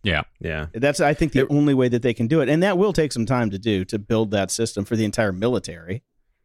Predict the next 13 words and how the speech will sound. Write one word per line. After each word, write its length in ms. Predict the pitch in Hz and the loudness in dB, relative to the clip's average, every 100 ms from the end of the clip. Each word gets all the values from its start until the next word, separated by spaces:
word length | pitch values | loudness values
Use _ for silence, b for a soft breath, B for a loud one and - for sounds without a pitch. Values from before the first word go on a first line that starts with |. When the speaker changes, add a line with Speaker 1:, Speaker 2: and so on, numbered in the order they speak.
| - | -6
Speaker 1:
Mm-hmm. 260 | 95 80 78 - | -4 -4 -8 -2
Speaker 2:
Right. 400 | 101 92 107 98 - | 0 0 0 -8 -6
It 120 | 117 | 0
reminds 380 | 139 151 170 180 | 2 4 2 2
me 80 | 139 | 2
of 80 | 110 | 4
that 160 | 101 | 2
joke 280 | 98 117 110 | 2 0 0
from, 320 | - 104 95 92 | 0 -2 0 -4
from 180 | - 98 | -4 -2
Airplane, 480 | 101 107 - 90 82 | 0 0 0 -2 -2
which 180 | 87 - | -4 -4
I, 120 | 92 | -6